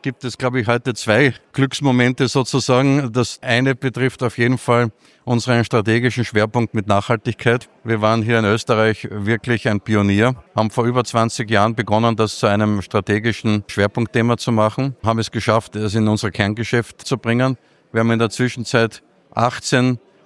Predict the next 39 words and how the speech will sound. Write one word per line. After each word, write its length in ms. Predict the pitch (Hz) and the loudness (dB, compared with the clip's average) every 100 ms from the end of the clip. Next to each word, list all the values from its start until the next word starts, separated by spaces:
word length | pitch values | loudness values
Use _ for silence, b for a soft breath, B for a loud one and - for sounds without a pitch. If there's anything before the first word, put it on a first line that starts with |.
| _ | _
Green- 300 | 120 127 139 | 0 2 4
und 80 | 131 | 2
Social 360 | - 120 120 127 | 2 0 0 -2
Bonds 380 | 127 120 135 - | 2 0 0 -2
emittiert 600 | 123 127 117 123 131 139 | 0 0 0 0 2 0
in 120 | 120 | 0
Österreich. 580 | 120 - 120 123 127 117 | 0 0 0 0 0 -2
Also 160 | 110 | -4
das 240 | 101 107 - | -4 -6 -4
ist 160 | 107 | -6
wirklich 320 | 120 120 117 120 | -4 -4 -4 -2
eine 200 | 107 98 | -2 -2
ordentliche 520 | 110 113 110 120 113 _ - | -4 -4 -4 -2 -2 _ -6
Zahl. 420 | 110 92 113 131 _ | 0 2 2 -2 _
Und 460 | - 117 117 120 - - | 0 4 4 2 -2 -6
das 200 | 127 - | -6 -2
zeigt 300 | 117 120 - | 0 0 2
auch, 160 | 131 117 | 0 0
dass, 340 | 127 120 - _ - | -4 -4 -6 _ -4
dass 180 | 120 131 | -4 -2
uns 160 | 123 | -4
gerade 300 | - 123 131 | 0 -2 -2
die 0 | |
Themen 260 | 123 123 127 | -2 0 2
Energiewende, 880 | 120 120 120 143 123 101 101 127 117 _ _ | 2 0 -2 -2 0 2 2 0 -2 _ _
Kreislaufwirtschaft 1080 | 104 127 - 113 - 107 - 123 117 - - _ _ _ | 0 0 2 -2 0 -2 2 0 0 -10 -20 _ _ _
enorm 440 | 98 117 113 131 117 | -6 0 2 2 2
wichtig 340 | 113 - 117 | 0 -2 -4
sind 300 | - 127 123 | 0 0 0
und 160 | 120 120 | -2 0
dass 180 | 113 | -2
die, 140 | - 110 | -2 -6
die 300 | 95 - 110 | -6 -4 -2
Nachfrage 500 | 104 123 - 113 113 | 2 0 0 0 2
der 100 | 113 | 0
Unternehmen 480 | 107 104 104 117 104 | 0 0 2 2 0
auch 120 | 101 | -2
da 240 | 87 90 | -4 -4
ist. 180 | 85 - | -4 -10